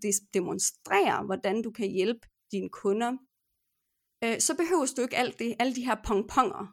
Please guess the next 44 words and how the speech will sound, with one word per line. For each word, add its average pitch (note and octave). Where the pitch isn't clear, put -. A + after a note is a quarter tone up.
omkring G3
dig, G3
øh, F#3+
som G3
freelancer, G#3
fordi A3+
du B3
kun D#4+
skal D4
have C#4
en A#3
håndfuld. A#3+
Hvis B3+
du C#4
så D4
til E4+
med A#3
kan A#3
gøre A#3
arbejdet -
ordentligt, G3+
altså G#3+
hvis A#3
du B3+
kan B3
levere C4
en G3+
rigtig, B3
rigtig A3
god B3+
service, C4+
hvis G#3
du C4+
kan B3
gøre G3+
livet B3+
nemmere B3+
for A#3+
dine G#3
kunder, B3+
jamen A#3+
så A#3+
bliver B3+
de A#3+